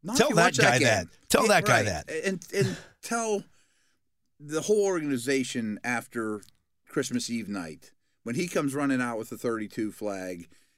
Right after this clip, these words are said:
Speaker 1: and every other member of the team's looking at him like, "I wanna be like that."
Speaker 2: Yeah.
Speaker 1: You know, like, he was that youngster one time and learned from winning organization, and he's gonna pass it down to the next group. Eh, that, to me, is worth so much more than ten picks in the draft.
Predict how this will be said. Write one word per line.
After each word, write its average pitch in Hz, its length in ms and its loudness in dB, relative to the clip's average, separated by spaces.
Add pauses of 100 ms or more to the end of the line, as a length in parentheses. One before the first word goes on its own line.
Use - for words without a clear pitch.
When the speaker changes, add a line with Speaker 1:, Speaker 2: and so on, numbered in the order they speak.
(120)
Speaker 1:
and 107 480 -2 (600)
every 151 240 2
other 135 160 2
member 127 260 2
of 107 80 -4
the 98 60 -14
team's 110 380 -2
looking 113 340 -4
at 107 80 -8
him 110 180 -4
like, 98 460 -4
"I 135 60 -8
wanna 123 140 -4
be 98 100 -6
like 73 160 -12
that." - 180 -20 (260)
Speaker 2:
Yeah. 101 120 2
Speaker 1:
You 131 60 4
know, 127 60 0
like, 117 240 -4
he 175 180 -6
was 160 180 0
that 123 180 -2
youngster 113 440 -4
one 101 200 -6
time 104 320 -6
and 104 120 -4
learned 110 300 -4
from 101 360 -4 (540)
winning 127 500 2
organization, 110 1000 -2 (400)
and 131 120 -2
he's 170 160 -4
gonna 165 140 -4
pass 131 340 -6
it 127 100 -10
down 117 320 -4
to 117 80 -8
the 107 100 -2
next 101 340 -8
group. 104 500 -6
Eh, - 80 -10 (380)
that, 190 340 -6
to - 80 -4
me, 139 200 2
is 120 160 -4
worth 123 320 -2
so 147 260 0
much 131 240 -2
more 113 360 -2
than 98 320 -8
ten 113 240 -8
picks - 240 -10
in 95 80 -10
the 87 80 -10
draft. 76 460 -16